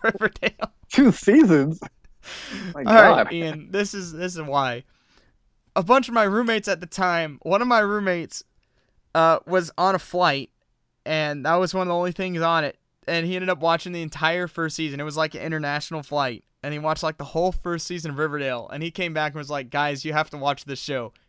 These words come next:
Speaker 1: it's one of the worst things ever, but it's so addicting.
Speaker 2: What?
Speaker 1: And anyway,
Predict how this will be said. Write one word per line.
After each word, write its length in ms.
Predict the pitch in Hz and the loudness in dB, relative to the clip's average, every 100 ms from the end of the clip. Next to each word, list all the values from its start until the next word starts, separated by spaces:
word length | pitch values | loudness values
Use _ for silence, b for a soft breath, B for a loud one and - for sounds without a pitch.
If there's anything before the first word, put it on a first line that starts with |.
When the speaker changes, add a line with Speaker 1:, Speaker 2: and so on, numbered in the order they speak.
| - | -8
Speaker 1:
it's 200 | 175 - | -6 -6
one 140 | 170 170 | -6 -4
of 60 | |
the 80 | 139 | -4
worst 360 | 139 151 160 - | -4 -6 -6 -6
things 260 | 160 143 | -6 0
ever, 280 | 151 143 131 | 2 2 -2
but 160 | 131 151 | -6 -6
it's 120 | - | -4
so 300 | - 170 170 | -4 -2 -2
addicting. 560 | 143 131 147 - 110 104 _ b b b b b | -2 -6 -8 -8 -12 -12 _ b b b b b
Speaker 2:
What? 160 | - - - _ _ 165 | -20 -20 -20 _ _ -2
Speaker 1:
And 380 | 165 165 160 - _ _ - | 0 0 -4 -14 _ _ -8
anyway, 520 | 175 165 143 135 | -4 -2 -2 -4